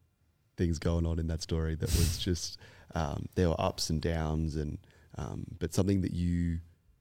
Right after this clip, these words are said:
Speaker 1: held on to as you told it was,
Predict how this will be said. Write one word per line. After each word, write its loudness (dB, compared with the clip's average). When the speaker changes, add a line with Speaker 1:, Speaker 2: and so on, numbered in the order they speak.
Speaker 1:
held 4
on 4
to 0
as -2
you 2
told 2
it -4
was, -2